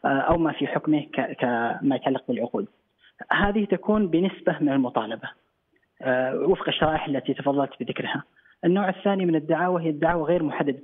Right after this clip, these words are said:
القيمة، مثل إفراغ، آه، م-، إخلاء عقار، آه، فهذه غير محددة القيمة، فتفرض لها تكاليف ثابتة بينتها اللائحة التنفيذية بالتفصيل بحسب،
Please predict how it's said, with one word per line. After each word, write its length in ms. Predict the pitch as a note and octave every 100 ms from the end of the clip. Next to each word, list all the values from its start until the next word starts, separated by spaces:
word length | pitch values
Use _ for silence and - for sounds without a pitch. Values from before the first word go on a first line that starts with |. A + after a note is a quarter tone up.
| A#2+
القيمة، 360 | - B2 A2 - _ - -
مثل 240 | D3+ D3+ -
إفراغ، 480 | - D#3 D3 - -
آه، 500 | C3 B2 A#2+ B2 B2+
م-، 260 | B2+ B2+ C3+
إخلاء 580 | C3 B2+ - - D#3+ -
عقار، 400 | C3+ - B2+ - - - - - -
آه، 160 | D3 C#3+
فهذه 520 | E3 F3 E3 D3+ C#3
غير 160 | D#3
محددة 340 | E3 - E3 D3 -
القيمة، 420 | D3 E3+ F3+ G3+ - _ _ -
فتفرض 380 | D#3 F#3 F3+
لها 240 | E3 D#3 C#3
تكاليف 400 | D3+ D#3 E3 -
ثابتة 380 | F3 E3 D3+ F#3
بينتها 400 | D#3 C#3+ E3 E3
اللائحة 420 | D#3+ E3 E3 - D3+ -
التنفيذية 680 | D#3+ C3 C#3+ C#3+ C#3+ D3+ B2
بالتفصيل 540 | - - E3 - F3+ G#3+ - _ _ _
بحسب، 420 | E3 F3+ F3+ D#3+